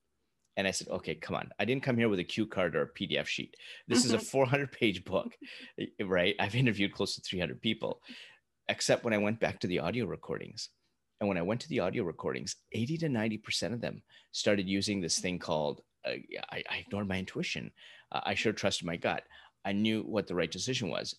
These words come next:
Speaker 1: but I didn't take it. And I was just, I was shocked. And so I said, "Okay, wow, a lot of these executives who you think are sort of, uh, y-, y-, risk, you know, have some risk and data and experience and spreadsheets,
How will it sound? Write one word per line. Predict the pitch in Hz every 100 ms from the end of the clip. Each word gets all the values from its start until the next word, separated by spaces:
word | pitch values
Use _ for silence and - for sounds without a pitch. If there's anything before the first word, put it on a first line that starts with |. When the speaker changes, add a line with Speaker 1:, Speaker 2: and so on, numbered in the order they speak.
| -
Speaker 1:
but | 101 80
I |
didn't | 80 85 76
take | 98 101 95
it. | - - - _ _
And | 104
I | 98
was | 90 -
just, | 143 123 - -
I | - 104
was | 98
shocked. | - - - 180 - - _ _ _ - -
And | 101 104
so | -
I | 95
said, | - 92
"Okay, | - - 87
wow, | 80 85 208 - - _
a | 95
lot | 95 147
of |
these | 147 107
executives | 98 104 131 160 92 69 -
who | 113
you | 104
think | - 135 135
are | 101
sort | 98 107
of, | 90 - - - - _ -
uh, | 60 - 64 - _
y-, | 76 92 95 _
y-, | 87 85
risk, | 87 101 123 - - -
you | 90 104
know, | 95
have | 85 98 -
some | 92
risk | 110 123 120 -
and | 76 78
data | 120 127 113
and | 101
experience | - - - 127 120 113 107 85
and | 65
spreadsheets, | - - 104 - 104 -